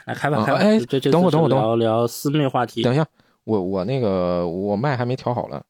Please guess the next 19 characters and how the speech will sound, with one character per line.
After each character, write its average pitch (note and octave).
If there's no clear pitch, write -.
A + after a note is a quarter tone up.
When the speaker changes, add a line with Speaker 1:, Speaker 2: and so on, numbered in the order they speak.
Speaker 2:
你 F#2
稍 G#2+
微 G#2+
等 F2
我 E2+
一 -
下。 -
我 F2+
这 B2+
边 A#2+
儿 B2
要 A#2
换 C3
一 C#2
下， D#2
Speaker 1:
行。 C#2+
Speaker 2:
我 C2+
那 G2
个， F2+